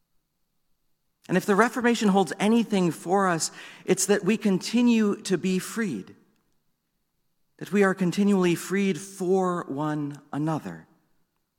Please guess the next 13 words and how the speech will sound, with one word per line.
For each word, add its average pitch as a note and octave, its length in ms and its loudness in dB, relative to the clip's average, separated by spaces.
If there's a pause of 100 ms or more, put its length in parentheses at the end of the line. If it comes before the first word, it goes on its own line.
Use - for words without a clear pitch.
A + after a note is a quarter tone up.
(880)
And D#3 120 -2
that E3 140 -2
grace F#3 440 0
is D3 220 -4
God's D#3 320 0
promise E3 560 -2
and D3 240 -4
free D#3+ 300 -6
gift D3+ 560 -10
to - 140 -10
all C#3+ 200 -6
of E2+ 140 -10
us. - 360 -14